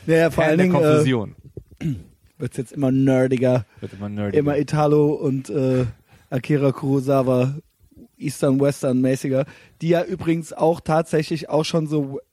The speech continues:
Speaker 1: er war auch Western-Fan. Genau, um so wieder das,
Speaker 2: Natürlich,
Speaker 1: also es ist wirklich
Speaker 2: natürlich,
Speaker 1: alles,
Speaker 2: ja
Speaker 1: äh,
Speaker 2: klar, das
Speaker 1: tatsächlich
Speaker 2: bedingt sich
Speaker 1: erwiesen. Ja,
Speaker 2: gegenseitig
Speaker 1: genau.
Speaker 2: und, äh,
Speaker 1: Es ist, äh, ein
Speaker 2: da rückte die Welt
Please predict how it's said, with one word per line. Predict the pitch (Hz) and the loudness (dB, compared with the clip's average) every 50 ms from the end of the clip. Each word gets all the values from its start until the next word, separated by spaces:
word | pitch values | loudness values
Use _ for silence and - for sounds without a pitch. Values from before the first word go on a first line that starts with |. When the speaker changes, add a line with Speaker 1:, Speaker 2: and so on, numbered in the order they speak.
| _ _ | _ _
Speaker 1:
er | - 180 180 170 | 0 0 2 2
war | 196 185 135 | 0 2 2
auch | 196 - - - | 0 0 2 2
Western-Fan. | 180 180 - - 180 156 143 - 135 123 117 113 110 - _ _ _ _ _ _ | 2 2 2 0 -4 -4 -4 -6 -8 -8 -8 -10 -12 -14 _ _ _ _ _ _
Genau, | _ 139 131 135 135 123 | _ -8 -4 -2 -2 -4
um | - - 143 147 143 | -4 -6 -8 -10 -6
so | 135 151 151 139 | -4 -2 -2 -2
wieder | 139 143 139 139 | -2 -2 -2 -2
das, | 135 131 110 | -2 -2 -4
Speaker 2:
Natürlich, | 104 92 - 123 156 156 120 95 | -6 -4 0 2 2 2 2 0
Speaker 1:
also | 208 | -2
es | 190 104 | -4 0
ist | 117 | 0
wirklich | 165 165 175 190 165 135 | 0 0 2 0 0 2
Speaker 2:
natürlich, | 160 180 160 117 | 4 4 2 0
Speaker 1:
alles, | 92 90 - | -4 -6 -6
Speaker 2:
ja | - 107 | -6 -4
Speaker 1:
äh, | |
Speaker 2:
klar, | 156 147 | -2 -2
das | 139 110 | -2 -2
Speaker 1:
tatsächlich | - 151 156 160 160 156 143 151 | -2 -2 -2 0 0 2 2 0
Speaker 2:
bedingt | 147 135 | 0 0
sich | 139 143 | -2 0
Speaker 1:
erwiesen. | 131 139 139 123 | 2 2 2 2
Ja, | 123 127 123 131 131 | 2 0 2 2 2
Speaker 2:
gegenseitig | 127 117 120 110 | 2 2 0 0
Speaker 1:
genau. | 107 117 | -2 -4
Speaker 2:
und, | 113 113 107 - | -6 -8 -8 -8
äh, | 110 107 107 107 - _ _ _ _ _ _ _ - 123 117 | -8 -8 -8 -8 -12 _ _ _ _ _ _ _ -12 -12 -8
Speaker 1:
Es | 107 127 | -6 -6
ist, | 127 117 - - | -6 -6 -4 -4
äh, | 117 117 113 110 110 113 | -4 -2 -2 -4 -6 -6
ein | - 113 110 110 107 - _ _ | -6 -6 -6 -6 -8 -10 _ _
Speaker 2:
da | - 107 104 98 | -8 -8 -6 -2
rückte | 107 147 165 - - - 143 | -2 -2 -2 -4 -2 -2 0
die | 120 123 107 98 | 0 0 -2 0
Welt | 117 117 135 160 - | 0 0 0 0 -2